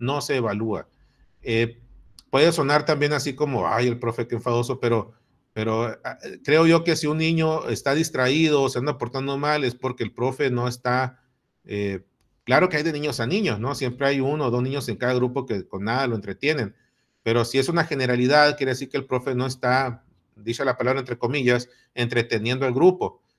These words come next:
Tampoco se trata que seamos una caricatura de Bob Esponja, ¿no? Pero sí se trata de, de, de tener, eh, actividades que sean amenas, que sean atractivas. Y,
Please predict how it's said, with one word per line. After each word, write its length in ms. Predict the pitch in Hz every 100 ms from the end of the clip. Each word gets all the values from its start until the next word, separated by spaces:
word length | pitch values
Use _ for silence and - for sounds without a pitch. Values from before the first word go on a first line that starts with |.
| -
Tampoco 340 | 110 139 151
se 60 | 143
trata 280 | - 151
que 100 | -
seamos 420 | 113 135 139 127 120
una 260 | 131 135
caricatura 640 | 127 113 110 95 - 127
de 60 | 131
Bob 200 | 117 127
Esponja, 540 | 127 - 147 165 131
¿no? 220 | 110 143 - _ _ _
Pero 180 | 113 110
sí 100 | 110
se 140 | 123 139
trata 340 | 127 123 139
de, 220 | 120 110
de, 340 | 104 98 95 -
de 120 | 101
tener, 560 | - 104 110 127 135 - _ _ _ -
eh, 340 | 104 101 98 -
actividades 840 | 110 - 117 113 135 143 131 135 131
que 140 | 98
sean 240 | - 110 101
amenas, 500 | 110 147 139 135 131
que 100 | -
sean 160 | 104
atractivas. 680 | 104 92 - 160 147 95 - _ _ _ _ -
Y, 400 | 139 165 170